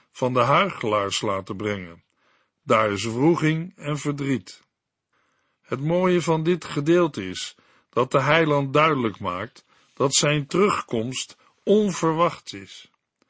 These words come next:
Maar ook de houding van zijn volgelingen een rol speelt bij de verwachting van en het verlangen naar zijn komst. Een verwachtende levensstijl van een christen wordt gekenmerkt met de woorden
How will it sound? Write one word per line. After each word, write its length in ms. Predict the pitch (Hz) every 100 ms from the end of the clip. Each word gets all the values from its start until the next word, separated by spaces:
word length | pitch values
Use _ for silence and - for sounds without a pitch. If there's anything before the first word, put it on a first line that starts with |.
| _ _ _ _
Maar 140 | - 160
ook 160 | 180
de 80 | 151
houding 480 | 131 143 143 147 156
van 200 | 160 165
zijn 200 | 160 165
volgelingen 680 | - 226 233 185 208 185 185
een 140 | 180
rol 240 | 180 180 160
speelt 520 | - 175 160 139 - - - _
bij 200 | - 156
de 120 | 147 151
verwachting 720 | 151 143 165 - - 147 120
van 380 | 160 156 131 - - _
en 160 | 143
het 180 | 147 131
verlangen 480 | - 147 147 143 135
naar 200 | 135 127
zijn 260 | - 127 117
komst. 580 | 117 98 - - - _ _ _ _ _ _ _ _
Een 180 | 165 160
verwachtende 840 | 170 156 151 170 - - 151 143 139
levensstijl 840 | 151 160 135 131 - 139 123 117
van 160 | 117 113
een 120 | 110
christen 600 | 131 143 143 - 90 92 _ _ _ _ _ _
wordt 220 | 143 147
gekenmerkt 880 | - 131 - 165 156 147 147 139 -
met 220 | 131 120
de 80 | 113
woorden 580 | 107 139 151 139 135